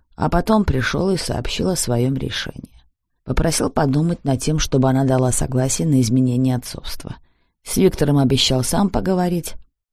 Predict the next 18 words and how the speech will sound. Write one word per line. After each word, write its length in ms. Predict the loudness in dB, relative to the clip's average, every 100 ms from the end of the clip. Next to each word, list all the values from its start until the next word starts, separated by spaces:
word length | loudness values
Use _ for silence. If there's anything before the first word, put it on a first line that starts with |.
| _
а 100 | -4
тот 240 | -4 -4
не 100 | -2
отказался 720 | -2 -2 -2 -2 -2 -4 -4
бы 80 | -4
в 80 | -2
любом 300 | 0 0 -2
случае, 420 | -6 -8 -8 -8
чтобы 300 | -6 -2 0
не 100 | 0
выплачивать 640 | 0 0 -2 -2 -4 -2
алименты, 500 | 0 0 0 -2 -6
которые 380 | -4 -2 0 0
он 80 | 2
и 80 | 0
так 260 | -2 -6
не 80 | -8
платил. 460 | -6 -6 -6 -10